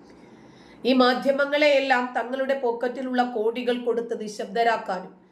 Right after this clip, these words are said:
ഏത് സന്ദർഭത്തിലാണ് വാചാലരാക്കേണ്ടത് എന്ന് തീരുമാനിക്കാനും അവർക്ക് പറ്റും.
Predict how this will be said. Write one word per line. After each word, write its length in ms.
ഏത് 200
സന്ദർഭത്തിലാണ് 1000
വാചാലരാക്കേണ്ടത് 1160
എന്ന് 360
തീരുമാനിക്കാനും 920
അവർക്ക് 280
പറ്റും. 380